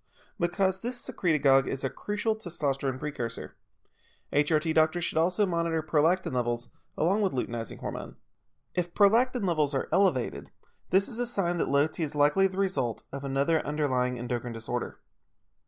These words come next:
For safety reasons, patients should have hemoglobin and red blood cell count monitored,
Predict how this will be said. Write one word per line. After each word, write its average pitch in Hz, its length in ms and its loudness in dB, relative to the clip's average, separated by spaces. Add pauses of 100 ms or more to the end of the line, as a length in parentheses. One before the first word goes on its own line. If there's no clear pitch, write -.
(420)
For - 120 -6
safety 269 400 0
reasons, 123 500 -4 (180)
patients 247 380 -2
should 202 160 -4
have 170 160 0
hemoglobin 196 540 2
and 143 180 -4
red 147 160 0
blood 151 220 2
cell 127 180 0
count - 300 -6
monitored, 113 400 -6